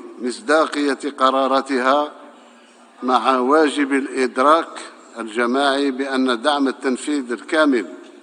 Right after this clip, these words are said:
لقراراتها هو حفظ لهيبة هذه المنظمة. وفي هذا الإطار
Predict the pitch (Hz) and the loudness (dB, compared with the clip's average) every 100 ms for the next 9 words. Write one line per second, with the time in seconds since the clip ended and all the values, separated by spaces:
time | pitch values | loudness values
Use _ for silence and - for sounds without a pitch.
0 | - - - - 135 131 139 139 139 139 | -20 -20 -20 -14 -10 -4 -2 2 2 0
1 | 127 131 127 147 147 - - - - - | -2 -2 0 0 -2 -8 -20 -20 -20 -20
2 | - - - 131 127 117 156 147 139 113 | -20 -20 -8 0 2 2 0 -2 -2 -2
3 | 87 - - - - 120 120 143 139 131 | -4 -12 -20 -20 -6 -2 0 0 0 -4
4 | 127 117 117 123 120 123 113 113 117 98 | -4 -2 -2 -2 -4 -4 -6 -6 -6 -6
5 | 80 - - - - _ - - - - | -8 -18 -20 -20 -20 _ -20 -20 -20 -20
6 | - - - - - 98 143 143 139 143 | -20 -20 -20 -16 -12 -2 0 2 2 0
7 | 147 143 127 139 143 143 | -2 -4 2 4 4 2